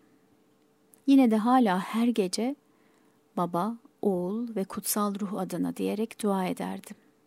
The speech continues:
Yıllar çabucak ve telaşlı bir şekilde geçti. Bir yaz çocuğum ve kızım beni ziyaret edeceği için çok heyecanlanmıştım. Aklımdan bir sürü şey geçti.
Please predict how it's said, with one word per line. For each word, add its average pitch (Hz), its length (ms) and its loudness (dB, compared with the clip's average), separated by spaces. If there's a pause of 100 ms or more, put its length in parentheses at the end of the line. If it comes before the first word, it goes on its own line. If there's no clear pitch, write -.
(1300)
Yıllar 330 340 6
çabucak 254 600 4
ve 220 60 6
telaşlı 208 560 -4
bir 220 60 -4
şekilde - 480 -6
geçti. 185 580 -6 (1600)
Bir 403 60 10
yaz 285 340 6 (240)
çocuğum 240 520 4 (140)
ve 196 100 0
kızım 220 440 2 (140)
beni 190 200 2
ziyaret 202 420 6
edeceği 190 380 2
için 262 320 -2 (100)
çok 262 240 0
heyecanlanmıştım. 185 920 0 (1600)
Aklımdan 233 580 4
bir 233 120 4
sürü 208 340 0
şey 185 240 -4
geçti. 185 500 -8